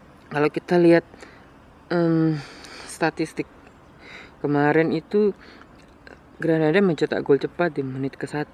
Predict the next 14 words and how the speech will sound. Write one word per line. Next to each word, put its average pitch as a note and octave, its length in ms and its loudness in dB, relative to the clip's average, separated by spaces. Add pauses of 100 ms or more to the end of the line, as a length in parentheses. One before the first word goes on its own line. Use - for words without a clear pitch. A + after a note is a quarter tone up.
(260)
kedua C#3 800 0
karena C#3 240 -12
kesalahan C#3 480 -6
Junior C#3 240 -4
Firpo. C3+ 560 -2 (400)
Yang C#3 160 -12
lucunya C#3 400 -4
ini, F#3+ 160 -2 (560)
eh, C#3 80 0
beberapa C3+ 480 -4
fans, D3 500 -6 (460)
beberapa C#3 720 0
fans D3 240 -4
Barcelona D3+ 800 -4